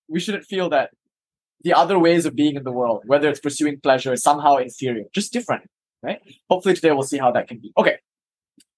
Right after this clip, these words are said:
so let's, let's start our discussion about grace. Now, grace, I think thus far we've already,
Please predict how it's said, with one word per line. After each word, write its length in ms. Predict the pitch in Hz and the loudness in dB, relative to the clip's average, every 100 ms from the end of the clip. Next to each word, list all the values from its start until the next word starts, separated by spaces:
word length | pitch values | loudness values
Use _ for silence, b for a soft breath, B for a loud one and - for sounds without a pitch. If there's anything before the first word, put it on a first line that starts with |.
| _ - | _ -2
so 260 | - - - _ _ _ _ _ _ _ _ _ _ _ _ _ _ _ _ _ | -2 -2 -8 _ _ _ _ _ _ _ _ _ _ _ _ _ _ _ _ _
let's, 600 | 160 202 - - - - _ _ _ _ | 0 0 0 -10 -10 -14 _ _ _ _
let's 200 | 170 202 | -2 -2
start 200 | - 269 | 2 4
our 80 | 269 | 4
discussion 400 | 180 190 180 170 | 2 -2 -2 -2
about 240 | 147 123 | -2 -2
grace. 260 | 123 123 110 | -4 -6 0
Now, 200 | 185 175 | 2 2
grace, 600 | 139 190 247 143 - - | -2 2 2 2 -8 -2
I 100 | - | 0
think 320 | 170 269 185 170 | 0 -4 -4 2
thus 240 | 202 - | 2 0
far 320 | - 190 151 | 2 4 4
we've 160 | 151 160 | 2 -2
already, 640 | 156 226 302 311 277 | 0 0 0 -4 -6